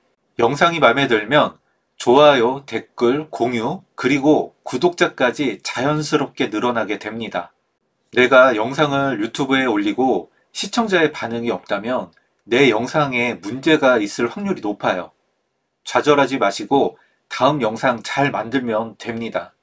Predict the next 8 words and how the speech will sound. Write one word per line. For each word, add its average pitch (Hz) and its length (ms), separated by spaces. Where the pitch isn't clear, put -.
절대 123 500
포기하지 180 500
마세요. 95 420
시작하기 180 520
전에 143 320
구독과 131 520
좋아요 117 600
부탁드립니다. 101 840